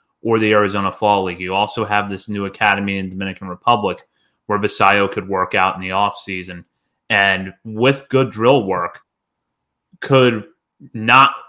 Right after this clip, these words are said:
lose any progress on his development behind the plate. So if anyone's thinking that far ahead, realize that these few weeks are not gonna change, not gonna be what changes anything. Something else will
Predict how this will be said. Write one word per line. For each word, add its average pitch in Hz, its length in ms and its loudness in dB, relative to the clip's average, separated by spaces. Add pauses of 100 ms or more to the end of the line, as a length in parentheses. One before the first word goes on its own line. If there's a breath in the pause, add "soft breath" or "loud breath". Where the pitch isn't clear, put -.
lose 113 520 0
any 107 320 0
progress 98 920 2 (1500)
on 110 160 -2
his 101 160 -6
development 98 520 -2
behind 92 280 -8
the 85 40 -14
plate. 90 440 -8
So 95 600 -4 (400)
if 113 100 -2
anyone's 139 540 2
thinking 127 540 0
that 107 260 0
far 107 280 2
ahead, 101 540 -2
realize 104 640 0
that 95 300 -4 (260)
these 107 240 -6
few 104 240 -10
weeks 95 300 -6
are 95 80 -10
not 95 240 -2
gonna 90 160 -20
change, 95 360 -10 (140)
not 107 300 -4
gonna 107 80 -12
be 98 80 -8
what 92 100 -12
changes 95 400 -8
anything. 92 460 -14 (360)
Something 143 280 2
else 107 280 2
will 92 180 -6